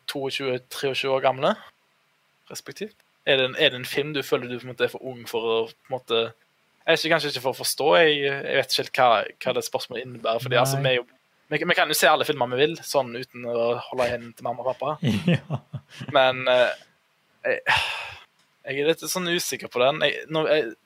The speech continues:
Speaker 1: nå har jo ikke jeg sett alle disse, altså, jeg føler de fleste filmer jeg ser, jeg har jo vært nok så godt, eh, voksen til å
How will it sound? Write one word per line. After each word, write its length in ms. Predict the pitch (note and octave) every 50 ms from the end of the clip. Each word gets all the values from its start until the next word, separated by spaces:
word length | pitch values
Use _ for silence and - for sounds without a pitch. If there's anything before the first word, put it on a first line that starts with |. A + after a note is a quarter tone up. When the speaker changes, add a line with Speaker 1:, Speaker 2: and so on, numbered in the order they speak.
| -
Speaker 1:
nå 80 | D#3 D3
har 120 | D3+ C3+
jo 40 | A#2
ikke 120 | - C3 B2+
jeg 60 | - -
sett 340 | - - - _ _ -
alle 240 | - B2+ B2 B2 A#2+
disse, 240 | B2 A#2+ - - B2+
altså, 520 | A#2+ A#2 A#2+ A#2 A2+ - B2+ B2+ C#3 C3+ C3+ -
jeg 160 | - C#3+ -
føler 240 | - D#3+ C#3 B2+ B2
de 80 | C3+ -
fleste 240 | D3+ C#3 - -
filmer 160 | C3+ C3 A#2+ G2+
jeg 140 | B2 A#2+ -
ser, 400 | - - D3 D#3 F3 F#3+ F3 F3 -
jeg 240 | - E3 D#3+ C#3 - - - C3+
har 140 | D3 C#3
jo 60 | B2 B2+
vært 140 | B2 - _ _ _ _ B2+ B2+
nok 240 | - - - -
så 120 | - F#3 F3+ D3+
godt, 160 | C3+ B2+ - _ _ _ _ _ _ _ _ _ _ _ _ _ _ _ _ _ _ -
eh, 100 | - A#2
voksen 360 | A#2+ A#2+ - - - - B2 -
til 160 | B2 A#2 A#2
å 100 | A#2